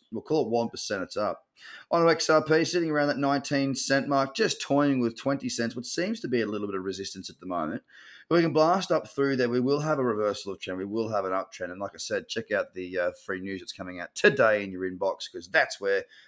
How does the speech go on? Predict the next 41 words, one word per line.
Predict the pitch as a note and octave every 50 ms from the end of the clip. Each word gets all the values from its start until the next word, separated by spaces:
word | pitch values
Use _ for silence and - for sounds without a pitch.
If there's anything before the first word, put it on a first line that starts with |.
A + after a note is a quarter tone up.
| _ _ -
I'll | - -
talk | - - A2 G#2+ - -
more | F#2 G2 F#2+ F#2+
about | F2+ G2 G2 G2+ G2
it. | G2
But | G2 A2
we're | A#2+
at | A2+ A#2
nineteen | B2+ C3 D3 D#3+ - - C3 B2+ B2 A#2+ A#2
point | - - G#2 G#2 F#2+ -
seven, | - - - G2 F#2+ G2
up | B2 C3+ - A2+
one | A#2 A#2
point | A2 - G#2 G2+ E2+
nine | F#2 G2 F#2+ F#2+ F2+
two | - - - F#2+
percent. | - - - - - - B2 B2+ A#2 - - _ _ _ - - - - - - - _
Litecoin | - C#3 D3 C3+ - D3 D3 D3
sitting | C3+ - C#3+ C#3 C#3
up | C#3+ C#3+
point | - - C#3+ C3+ C3+
nine | C3+ B2+ C3 C3+
of |
the | C3 C3
percent. | C3 - - C3+ C3+ C3
It's | D3+ -
sitting | - - A#3 E4
at | B3 -
forty-three | - - C#3+ C#3 B2+ - B2+ B2
dollars | A#2 A#2 A2+ A2+ A2+ A2 - - - - - -
and | A#2 -
thirty-five | - C3+ A#2+ A2+ - - A2+ G#2 G2 F2+
cents, | - - A2+ -
up | G3+ G#3
thirty-eight | - - - D3+ C#3+ C3 B2 A2 - -
cents | - - A2+ A2 A2 -
today. | - B2 C3 D#3+
Neither | G#3 E4+ A4 F#4+ - F4 F4+ C#4 G3+
here | D3 C#3 C#3+ C#3+ C#3+
nor | C3 B2+ A#2+ A2
there. | F#2+ F#2 F2+ G2+ C#3+ A#3